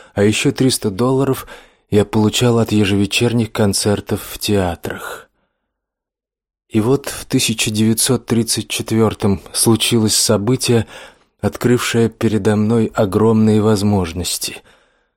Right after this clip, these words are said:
Был образован Национальный легион приличия, призванный поддерживать пристойность в кинематографе. В связи с этим голливудские режиссеры решили снимать фильмы про ковбоев,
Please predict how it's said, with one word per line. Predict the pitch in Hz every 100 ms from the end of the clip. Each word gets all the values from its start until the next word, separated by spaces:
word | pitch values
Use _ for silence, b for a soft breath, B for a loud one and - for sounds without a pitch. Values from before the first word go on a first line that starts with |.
| _
Был | 101 123 120 -
образован | 117 101 117 110 107 135 127 120
Национальный | 113 113 - 110 110 131 139 127 123
легион | 117 107 95 110 127 120
приличия, | - 113 107 107 143 - - 139 139 - B B B
призванный | 123 135 113 117 120 117
поддерживать | 113 113 98 98 127 113 123 117
пристойность | - 113 107 - 120 123 123 -
в | -
кинематографе. | - 113 113 113 113 107 92 87 - - 110 - _ _ _ _ _ _
В | -
связи | 117 123
с | 117 143
этим | 143 131
голливудские | 113 117 123 131 - 120 113
режиссеры | 107 110 - 143 135
решили | - 113 110 135 117
снимать | - 117 113 120
фильмы | - 131 135 123 113 B B
про | - 110
ковбоев, | - 110 95 90 104 131 143 -